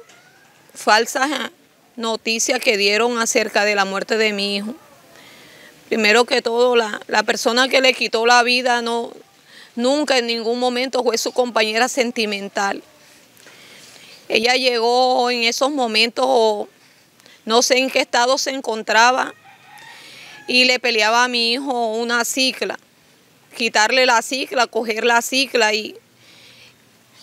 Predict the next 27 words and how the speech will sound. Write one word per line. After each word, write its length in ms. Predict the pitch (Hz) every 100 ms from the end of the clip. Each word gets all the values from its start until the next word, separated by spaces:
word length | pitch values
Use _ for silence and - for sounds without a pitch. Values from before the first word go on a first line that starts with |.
| -
y 80 | 214
de 80 | 220
un 100 | 233
momento 380 | 240 240 233
a 20 | 233
otro 180 | 240
sacó 280 | 269 233 214
el 100 | 220
cuchillo 540 | - 240 254 254 247 226
y, 260 | 233 381 427
y 160 | - 233
lo 160 | 226
mató 640 | 233 214 226 240 247 240 269 - - - - - - - - - - -
así 300 | - 254 -
con 220 | 233 262 269
sevicia 500 | 294 220 233 247 269
y 40 |
alevosía, 800 | 247 233 226 208 208 247 240 214
o 60 | 226
sea. 360 | - 226 220 - _ _ _ _ _ _ _ _ - - - - - - - -
Y 140 | 247
eso 180 | 233 277
es 80 | 269
lo 80 | 269
que 120 | 240
yo 120 | 226
que-, 360 | 269 247 247